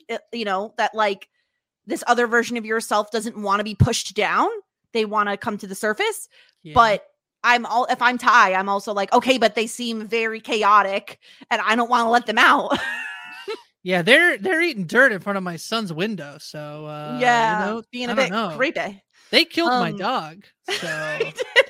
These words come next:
Speaker 1: They're
Speaker 2: Hey, they
Speaker 1: stupid.
Speaker 2: bought a new dog. What happened to the new dog? <laughs>
Speaker 1: Steve! Who knows?
Speaker 2: What's Steve
Speaker 1: Same thing that
Speaker 2: doing?
Speaker 1: happened to Sammy. We don't know where they are.
Speaker 2: Wait,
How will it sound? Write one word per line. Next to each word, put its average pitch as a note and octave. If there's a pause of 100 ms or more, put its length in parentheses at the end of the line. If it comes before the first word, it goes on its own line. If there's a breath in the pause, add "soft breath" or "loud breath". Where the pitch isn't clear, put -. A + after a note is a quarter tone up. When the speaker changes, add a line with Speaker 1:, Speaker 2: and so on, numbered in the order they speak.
(220)
Speaker 1:
They're D#4+
Speaker 2:
Hey, E4+
they F4
Speaker 1:
stupid. F#4+
Speaker 2:
bought G4
a F#4+
new D#4+
dog. C4+
What B3
happened D#4+
to C#4+
the D4+
new C#4+
dog? C4+ (100)
<laughs> -
Speaker 1:
Steve! A#4 (160)
Who C#4
knows? F#3
Speaker 2:
What's F4
Steve F4
Speaker 1:
Same E4
thing E4+
that F#4+
Speaker 2:
doing? G#4
Speaker 1:
happened D4
to E4+
Sammy. A3
We A3
don't A#3
know A3
where G3
they F3+
are. F3
Speaker 2:
Wait, F4